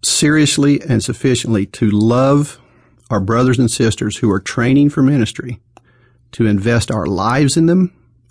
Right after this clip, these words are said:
our resources in them, so that they may do what the Apostle Paul called handing on the doctrine to the next generation? Are we ready to put the kind of care and concern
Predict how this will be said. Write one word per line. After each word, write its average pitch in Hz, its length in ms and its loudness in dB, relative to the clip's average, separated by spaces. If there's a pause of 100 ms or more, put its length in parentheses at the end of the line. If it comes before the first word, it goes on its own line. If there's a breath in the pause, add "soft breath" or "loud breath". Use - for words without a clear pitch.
our 101 140 -2
resources 139 800 0
in 143 140 4
them, 156 260 0 (760 soft breath)
so - 260 -4
that 120 100 2
they 123 340 0
may 113 340 2 (120)
do 113 220 2
what 117 140 0
the 107 60 -2
Apostle 110 460 -4
Paul 131 460 -2
called 104 340 -6
handing 139 420 2
on 120 200 2
the 101 80 0
doctrine 110 600 -4 (220)
to 117 160 -2
the 107 80 2
next 139 300 0
generation? - 720 -6 (1160 soft breath)
Are 139 140 0
we 131 140 4
ready 156 340 2
to 113 100 -4
put - 280 -4
the 117 80 -4
kind 143 360 0
of - 160 -2
care 139 380 -2
and 110 160 0
concern 120 880 0